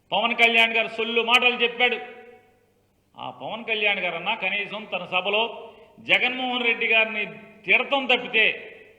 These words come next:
"ఈ రాష్ట్రానికి ఇది కావాలి మోడీ గారు, మీరు ఇప్పుడు ఈ సభలో సమాధానం చెప్పండి,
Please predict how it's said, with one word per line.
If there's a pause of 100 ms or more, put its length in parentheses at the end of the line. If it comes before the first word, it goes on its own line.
(100)
"ఈ
రాష్ట్రానికి
ఇది
కావాలి
మోడీ
గారు, (140)
మీరు
ఇప్పుడు
ఈ
సభలో
సమాధానం
చెప్పండి,